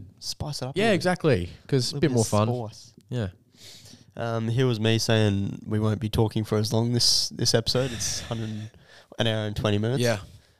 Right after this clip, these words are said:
Speaker 2: Quality eighty. We always love the eighty minute mark, don't we?
Speaker 1: Yeah, we love it.
Speaker 2: We
Speaker 1: It's
Speaker 2: love it.
Speaker 1: good. It's, it's the, it's the peak.
Speaker 2: Yeah.
Speaker 1: It's just how long people can stay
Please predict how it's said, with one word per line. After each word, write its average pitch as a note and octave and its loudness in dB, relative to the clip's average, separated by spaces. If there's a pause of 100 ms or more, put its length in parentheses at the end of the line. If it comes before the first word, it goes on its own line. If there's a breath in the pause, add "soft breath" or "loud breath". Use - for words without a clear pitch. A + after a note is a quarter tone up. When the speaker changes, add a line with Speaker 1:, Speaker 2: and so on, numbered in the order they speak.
(160)
Speaker 2:
Quality C#3+ 0
eighty. A2 0
We C#3 2
always F#3+ 4
love D3 2
the A#2+ 2
eighty A2+ 4
minute G2 0
mark, E2+ 0
don't G#2+ 0
we? - -2
Speaker 1:
Yeah, G#2 -4 (200)
we G2 -12
love F#2+ -10
it. G#2+ -8
Speaker 2:
We A2 -2
Speaker 1:
It's G2+ 0
Speaker 2:
love G2+ 0
it. - -6
Speaker 1:
good. G#2 -12 (540 loud breath)
It's, - -10
it's - -10
the, G2+ -12
it's - -6
the F#2 -8
peak. - -2 (380 soft breath)
Speaker 2:
Yeah. F2+ 2 (640)
Speaker 1:
It's - -4
just - -6
how G2+ -4
long G2+ -2
people G2+ 0
can F#2+ -4
stay G2 -2